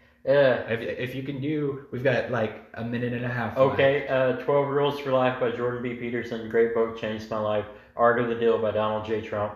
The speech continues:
Speaker 2: Yeah.
Speaker 1: <laughs> Also,
Speaker 2: <laughs> My boy.
Speaker 1: also changed my life. Gulag Archipelago by Alexander Solzhenitsyn and Crime and Punishment by, um, Theodore Dostoevsky.
Speaker 2: Okay.
Speaker 1: Those four books,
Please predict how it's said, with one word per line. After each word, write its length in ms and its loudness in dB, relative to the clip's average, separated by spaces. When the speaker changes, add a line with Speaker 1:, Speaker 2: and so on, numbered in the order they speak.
Speaker 2:
Yeah. 880 4
Speaker 1:
<laughs> 20 -
Also, 360 8
Speaker 2:
<laughs> 100 8
My 200 10
boy. 160 6
Speaker 1:
also 260 6
changed 380 2
my 80 0
life. 300 -6
Gulag 520 6
Archipelago 640 2
by 160 2
Alexander 640 0
Solzhenitsyn 880 -4
and 260 -2
Crime 380 2
and 100 -8
Punishment 600 -6
by, 500 2
um, 460 -2
Theodore 420 4
Dostoevsky. 680 -4
Speaker 2:
Okay. 480 -4
Speaker 1:
Those 180 0
four 240 2
books, 400 0